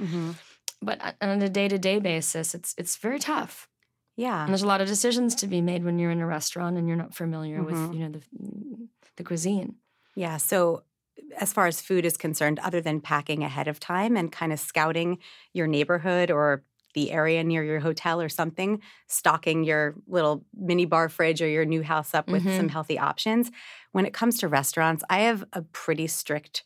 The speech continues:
Speaker 1: little limited menu that I even consider as an option. So I'll look
Speaker 2: Mm.
Speaker 1: at a long, big menu that has seven pages and I'll be like, "Where's the greens?
Speaker 2: Right. <laughs>
Speaker 1: Where's the protein?" And so you know in your head, "Okay, I'm gonna stick to greens and proteins, or I'm gonna stick to veggies
Speaker 2: You know what
Speaker 1: and"
Speaker 2: your options are,
Speaker 1: I know
Speaker 2: so
Speaker 1: my
Speaker 2: you're
Speaker 1: options
Speaker 2: sort of
Speaker 1: are before I
Speaker 2: elimin-
Speaker 1: go.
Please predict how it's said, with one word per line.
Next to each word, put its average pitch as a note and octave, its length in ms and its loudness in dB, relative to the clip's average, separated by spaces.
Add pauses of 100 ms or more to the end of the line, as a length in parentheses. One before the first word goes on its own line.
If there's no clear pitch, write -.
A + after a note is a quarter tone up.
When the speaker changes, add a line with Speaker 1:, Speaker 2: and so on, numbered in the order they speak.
(640)
Speaker 1:
little D#3+ 300 2
limited E3+ 540 2
menu C#3+ 420 2
that C3+ 160 0
I C3+ 60 0
even D3 320 -2
consider F3+ 680 2
as E3+ 160 -4
an D#3+ 120 -4
option. - 580 -4
So - 200 0
I'll E3+ 140 6
look F3 160 4
Speaker 2:
Mm. E3 80 4
Speaker 1:
at F#3+ 60 6
a E3+ 60 4
long, E3 360 4
big E3 160 4
menu D#3+ 280 0
that D#3+ 100 0
has D#3 160 -2
seven D#3 260 -4
pages D#3 440 -2
and E3 100 0
I'll D3+ 60 2
be D#3 100 0
like, D3 220 -2
"Where's E3 240 2
the G#3+ 240 0 (280)
greens? F3 600 2
Speaker 2:
Right. F#3 220 2
<laughs> F#3+ 100 -4
Speaker 1:
Where's F#3 280 4
the G#3 120 4
protein?" G3 720 4 (320)
And A3 160 4
so A#3+ 80 4
you A3+ 160 6
know C4 180 8
in C4 120 8
your G#3 100 4
head, G3 480 4
"Okay, F#3 300 0
I'm E3+ 160 4
gonna E3+ 160 2
stick E3+ 280 -2
to E3+ 80 -2
greens E3+ 280 2
and E3+ 100 2
proteins, D#3+ 420 0
or D#3+ 40 2
I'm D3+ 80 2
gonna D#3+ 160 2
stick D#3+ 260 -4
to D#3+ 120 -4
veggies E3 260 4
Speaker 2:
You A#3 60 8
know G#3 160 8
what F#3+ 100 6
Speaker 1:
and" F3+ 80 2
Speaker 2:
your F#3 140 4
options E3+ 420 2
are, G#3 40 6
Speaker 1:
I A#3 40 8
know C#4 140 12
Speaker 2:
so E4 80 10
Speaker 1:
my D#4 80 10
Speaker 2:
you're C4+ 80 10
Speaker 1:
options B3+ 100 6
Speaker 2:
sort B3+ 140 10
of B3+ 40 12
Speaker 1:
are A3 120 8
before F#3+ 160 8
I G3+ 60 8
Speaker 2:
elimin- E3+ 40 2
Speaker 1:
go. C#3 260 6